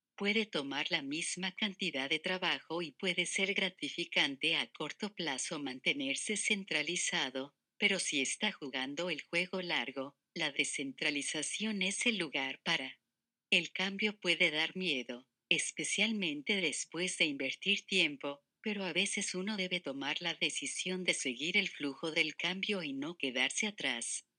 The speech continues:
Cuando un desarrollador de aplicaciones se niega a desarrollar una de app es como si un fabricante de automóviles quisiera construir automóviles sin cinturones de seguridad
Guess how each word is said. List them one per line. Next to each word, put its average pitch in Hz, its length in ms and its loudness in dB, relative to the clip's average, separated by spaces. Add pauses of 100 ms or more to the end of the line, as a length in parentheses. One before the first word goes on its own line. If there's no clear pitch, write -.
(420)
Cuando 160 380 -2
un 143 160 -4
desarrollador 151 920 0
de 147 140 4
aplicaciones 175 920 0
se - 180 2
niega 175 480 2
a 143 80 -2
desarrollar 160 720 0
una 143 260 0
de 139 200 0
app 160 200 -2
es 156 220 0
como 160 200 -4
si 160 300 -2
un 196 140 -2
fabricante 175 880 0
de 185 160 4
automóviles 170 1000 -2
quisiera 175 540 2
construir 151 680 -2
automóviles 190 840 0
sin 156 220 -2
cinturones 156 760 -2
de 151 80 0
seguridad 151 760 0